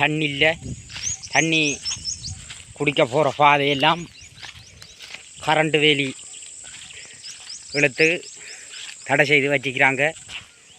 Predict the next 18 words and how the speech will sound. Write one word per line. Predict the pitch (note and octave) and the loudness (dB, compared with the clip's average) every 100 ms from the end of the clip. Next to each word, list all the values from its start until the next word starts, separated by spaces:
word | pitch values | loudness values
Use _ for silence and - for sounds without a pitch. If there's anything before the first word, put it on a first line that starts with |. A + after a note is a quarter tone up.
| - - - - - | -20 -20 -20 -20 -10
இன்றைக்கும் | D3+ D#3 C#3 E3+ F3+ C#3 D3+ | 2 2 4 0 -2 -4 -6
இதே | D3 E3+ F#3 E3+ | 2 4 4 2
நிலைமை | D#3+ D#3+ E3 D#3+ | 0 0 0 0
தான் | E3+ E3+ | -2 -4
இன்றைக்கும் | D#3+ D#3 C#3+ D#3+ - - - C#3+ | -4 -4 -4 -6 -10 -20 -6 0
நடந்து | D3 C#3+ C#3 | 2 4 2
கொண்டிருக்கிறது | C3+ C#3+ C3 C#3 C#3 C#3 - - - - - _ - - - | 2 0 2 4 4 2 -2 -16 -20 -20 -20 _ -20 -20 -6
மயிலத்தமடுவில். | C3+ C#3 D3 C#3+ C3+ C3+ D#3 F3 - - - - - - - - - - - - - - - - - - - C#3+ | 0 0 2 0 0 0 0 -2 -6 -20 -20 -20 -20 -20 -20 -10 -10 -10 -16 -16 -16 -18 -2 2 4 2 -2 2
மகாவலி | D3+ D#3 D#3+ D3+ | 6 6 6 4
அதிகாரிகள், | D3+ D#3 D#3 D#3 D#3 D3 - | 4 4 4 2 0 -2 -4
அதிகாரி | C#3+ D#3 D3+ D#3 | 2 4 4 4
மாதிரி | D#3 C#3+ | 2 2
சொல்றாங்க, | D3+ C#3 D3 C#3+ E3 F3+ - - - - - - - - - - - - | 0 2 2 4 2 0 -4 -16 -14 -14 -14 -14 -10 -10 -10 -10 -10 -4
அங்க | D3 D3+ C#3 - - - - C#3 | 2 4 4 0 -12 -18 -16 -6
உங்களுக்கு | D#3 D3+ D3 D3+ | -2 2 4 4
அனைத்து | D#3+ B2 D#3+ D3+ - | 2 2 0 0 0
குளங்கள், | D#3 D#3+ D#3 E3+ E3+ - - - | 0 2 0 -2 -6 -16 -20 0
குள | D#3+ | 4